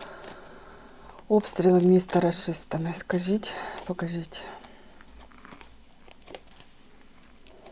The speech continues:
Так, це в процесі, вже в процесі. Виходять дуже хороші карти.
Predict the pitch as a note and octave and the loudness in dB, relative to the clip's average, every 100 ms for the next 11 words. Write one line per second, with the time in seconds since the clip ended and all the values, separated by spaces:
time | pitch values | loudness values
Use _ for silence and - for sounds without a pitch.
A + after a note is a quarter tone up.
0 | - - - - - - - - - - | -20 -18 -18 -18 -20 -20 -20 -20 -20 -20
1 | - - - - - - - - - C#3+ | -20 -20 -20 -20 -18 -16 -16 -16 -10 -8
2 | B2 - - - F#3+ G3 G#3 - - F#3 | -8 -14 -16 -12 -6 -4 -4 -8 -4 -4
3 | - D#3+ D#3 - D#3 F3+ E3 E3 - F3+ | -2 -6 -6 -6 -8 -6 -8 -8 -10 -10
4 | - - D3 D3+ - E3+ G3 - - - | -10 -8 -8 -8 -10 -6 -8 -8 -14 -14
5 | - - - - - - - - - - | -18 -18 -16 -16 -16 -16 -16 -16 -16 -18
6 | - - - - - F3+ - F3 - - | -18 -16 -18 -18 -12 -12 -10 -14 -12 -16
7 | - - - - - - - - - - | -16 -20 -20 -20 -20 -20 -18 -18 -18 -8
8 | F3 - E3+ E3 - E3 E3 - D#3+ D3 | -8 -4 -4 -4 -6 -8 -6 -4 -4 -4
9 | C#3+ - D#3 - - E3+ | -10 -6 -8 -8 -10 -12